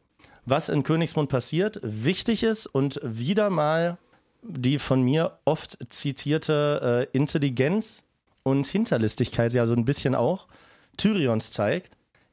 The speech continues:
ist seine List, mit welcher er herausfinden will, welche Mitglieder des kleinen Rats dem Rat ergeben sind, beziehungsweise ihm als Hand, und wer möglicherweise, äh, Geheimnisse weitergeben könnte von ihm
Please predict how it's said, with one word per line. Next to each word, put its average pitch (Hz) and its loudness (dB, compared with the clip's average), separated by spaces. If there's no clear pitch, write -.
ist 175 -2
seine 127 2
List, - -2
mit 123 0
welcher 160 2
er 127 0
herausfinden 170 2
will, 165 0
welche 147 2
Mitglieder 151 2
des 135 0
kleinen 127 2
Rats 117 2
dem 107 0
Rat 113 2
ergeben 202 0
sind, 233 0
beziehungsweise 123 0
ihm 127 0
als 117 0
Hand, 220 0
und 170 0
wer 131 0
möglicherweise, 131 0
äh, 120 0
Geheimnisse 120 0
weitergeben 113 2
könnte 113 0
von 123 0
ihm 147 2